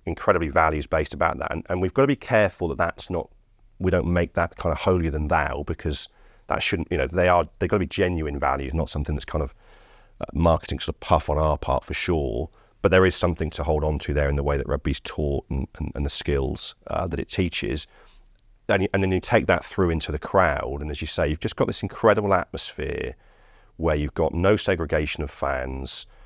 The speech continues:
a very physical, emotional sport taking place on the field. The fans often, certainly in, in, again, in World Cups, very, very engaged with that, and yet no aggression or animosity in the venue, um,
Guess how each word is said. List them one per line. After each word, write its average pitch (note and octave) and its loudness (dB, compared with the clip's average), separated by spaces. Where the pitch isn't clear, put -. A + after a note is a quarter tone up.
a E2+ -4
very G2 8
physical, E2 -2
emotional E2+ 4
sport - -2
taking - 0
place D2 0
on C#2+ 0
the C2+ -2
field. C#2+ -2
The - -4
fans D#2+ 2
often, D#2 0
certainly D2+ 0
in, D2 -4
in, D2+ -6
again, D2 -2
in D2 -2
World D#2 -2
Cups, - -4
very, F2+ 4
very D#2+ 2
engaged F2 2
with D2+ -6
that, D2 -4
and D2 -6
yet D#2 -4
no E2+ 2
aggression D#2 -2
or E2 4
animosity D#2 -2
in D2+ -6
the D2 -6
venue, E2 -2
um, E2+ 4